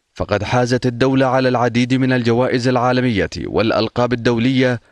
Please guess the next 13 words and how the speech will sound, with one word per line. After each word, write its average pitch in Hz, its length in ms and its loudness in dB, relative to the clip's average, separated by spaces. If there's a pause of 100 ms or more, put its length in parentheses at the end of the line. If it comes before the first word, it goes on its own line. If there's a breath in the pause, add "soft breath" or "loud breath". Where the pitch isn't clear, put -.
(120)
فيما 73 260 -2
بات 113 260 0
يعرف 120 480 0
بالأمن 117 540 0
السبراني 113 760 0
ورقمنة 107 720 -2
الخدمات 110 760 -2
وأجهزة 107 640 0
المراقبة 120 760 0 (220 soft breath)
وآليات 165 540 2
الاستباق 123 600 0
ومكافحة 117 880 0
المخدرات 117 720 0